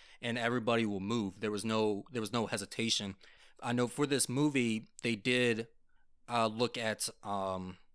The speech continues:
special, spe-, the special forces, special operatives,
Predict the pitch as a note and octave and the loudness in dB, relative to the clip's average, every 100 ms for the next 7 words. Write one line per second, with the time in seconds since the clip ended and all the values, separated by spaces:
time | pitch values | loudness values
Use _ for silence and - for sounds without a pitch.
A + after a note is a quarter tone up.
0 | - - - D#3 C#3 C3+ A#2+ A2+ G#2+ - | -20 -10 -4 0 2 4 4 4 2 -2
1 | - C#3 A#2 A2 - C3+ B2+ - D#3 E3+ | -2 -2 -2 0 2 2 0 0 2 2
2 | F3+ F3 F3 - - _ - - B2 A#2 | 2 2 0 -2 -14 _ -6 -2 0 4
3 | B2 C#3+ C3+ C#3 B2+ | 2 2 0 2 0